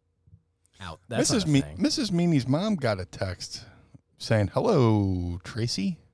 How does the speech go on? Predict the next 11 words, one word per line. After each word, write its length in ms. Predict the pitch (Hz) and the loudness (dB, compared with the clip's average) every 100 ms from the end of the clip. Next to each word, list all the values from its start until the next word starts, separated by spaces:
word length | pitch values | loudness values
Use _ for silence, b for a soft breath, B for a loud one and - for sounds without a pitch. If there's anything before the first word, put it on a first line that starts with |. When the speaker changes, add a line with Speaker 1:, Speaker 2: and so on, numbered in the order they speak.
| _ _ _ _ | _ _ _ _
Speaker 2:
And 140 | 127 113 | -6 -4
she's 200 | 107 92 | -4 -6
like, 120 | 90 | -8
"What?" 300 | 87 131 294 - _ _ _ _ _ _ _ _ - | -4 -4 -4 -10 _ _ _ _ _ _ _ _ -10
Speaker 1:
You 220 | 139 143 | -2 0
know 140 | 147 | 2
what? 260 | 143 135 - | 4 2 2
I, 200 | 147 240 - - | 2 0 -2 -4
I 120 | - 226 | 0 4
got 220 | 214 143 | 4 4
one 480 | 135 120 117 117 | 0 0 0 -2